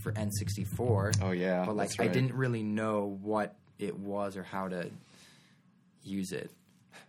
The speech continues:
Speaker 1: But we can save that for another time. <laughs>
Speaker 2: Yeah, there's, oh, man. Um,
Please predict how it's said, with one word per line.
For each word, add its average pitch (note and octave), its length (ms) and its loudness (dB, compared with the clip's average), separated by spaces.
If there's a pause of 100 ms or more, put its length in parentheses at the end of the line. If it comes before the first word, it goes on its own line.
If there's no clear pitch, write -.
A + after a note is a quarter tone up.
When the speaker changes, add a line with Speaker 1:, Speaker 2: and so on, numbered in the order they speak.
(240)
Speaker 1:
But F#2 360 -2
we G#2+ 80 -2
can A#2 180 -2
save A2 300 -4
that G2+ 320 -2 (720)
for A2+ 100 -4
another G#2 320 -4
time. F#2+ 560 -6 (160)
<laughs> F2+ 100 6 (1160)
Speaker 2:
Yeah, G#2+ 480 6 (140)
there's, G#2+ 480 0 (340)
oh, A2+ 400 4
man. G2+ 480 0 (400)
Um, G#2 540 2